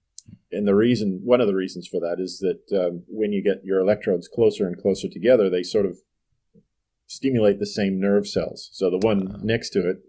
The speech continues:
Speaker 1: stimulates the, uh, the same one that you're trying to stimulate. And, and the closer you get, the less difference there is between the two stimulations. So, so that spacing
Speaker 2: Ah.
Speaker 1: is,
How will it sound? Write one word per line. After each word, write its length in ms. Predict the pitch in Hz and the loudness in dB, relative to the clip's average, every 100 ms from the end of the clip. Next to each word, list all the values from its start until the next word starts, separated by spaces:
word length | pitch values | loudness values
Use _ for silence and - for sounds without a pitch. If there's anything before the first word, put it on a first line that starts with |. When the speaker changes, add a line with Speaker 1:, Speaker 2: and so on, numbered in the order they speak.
| _ | _
Speaker 1:
stimulates 560 | - 110 101 92 87 | -14 -4 -2 0 -4
the, 160 | - 82 _ - | -10 -20 _ -12
uh, 220 | 87 82 85 _ - _ - | -8 -10 -12 _ -20 _ -6
the 100 | 101 | -2
same 260 | 107 101 | 2 2
one 160 | 92 90 | 0 -4
that 100 | 87 | -6
you're 100 | 90 | -6
trying 240 | - 101 | -2 -2
to 60 | 87 | -2
stimulate. 460 | - 90 78 78 85 | -4 -6 -4 -4 -4
And, 280 | 92 87 - | -6 -8 -10
and 160 | 92 | -8
the 60 | 87 | -4
closer 400 | - 107 101 90 | 2 2 2 -4
you 160 | 85 85 | -4 2
get, 280 | 107 90 - _ _ _ - | 2 2 -2 _ _ _ -4
the 80 | 104 | 0
less 300 | 101 95 - | 2 2 0
difference 420 | 104 - 90 87 | -2 -2 -6 -2
there 180 | 95 92 | -2 0
is 200 | 95 - | 0 -4
between 320 | 90 98 87 | -10 -8 -6
the 80 | 85 | -8
two 140 | 90 | -10
stimulations. 680 | - 85 85 85 - - - | -10 -10 -8 -10 -12 -20 -12
So, 120 | 92 - - - - | -12 -12 -10 -10 -10
so 160 | - 101 | -6 -4
that 160 | 82 - | -4 -6
spacing 460 | - 107 104 98 | 2 4 4 -4
Speaker 2:
Ah. 60 | 85 | -6
Speaker 1:
is, 200 | 82 | -10